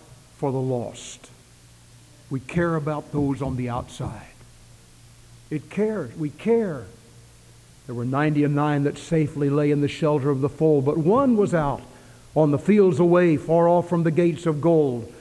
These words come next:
away on the mountains. And Jesus said, "What man of you, having ninety-nine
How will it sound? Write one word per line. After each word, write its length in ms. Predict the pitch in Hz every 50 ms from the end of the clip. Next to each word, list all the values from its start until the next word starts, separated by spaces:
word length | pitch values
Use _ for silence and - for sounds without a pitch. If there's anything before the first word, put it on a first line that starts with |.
| - - - -
away 260 | 160 180 202 233 240
on 120 | 247 240
the 80 | 233 233
mountains. 880 | 240 247 240 240 233 226 233 226 196 175 156 147 123 113 - - - - - - - - - - - - - - 117 117 - - - - - - - - - - - - - - - - - - - - - - - - - - - - - - - - - - -
And 160 | 127 123 110
Jesus 380 | 127 147 160 147 120 139 131 -
said, 320 | - 151 139 131 123 117 113 113 - - - - - - - - - - - - - - - - - - - - -
"What 180 | 139 160 160
man 300 | 165 156 156 151 143 135
of 120 | 127 110 120
you, 300 | 127 127 127 135 147 147
having 540 | 127 127 127 117 120 117 123 - - 120 123
ninety-nine 1400 | 127 135 147 156 160 147 160 160 165 165 160 - - 127 123 127 127 131 135 139 143 147 143 147 147 151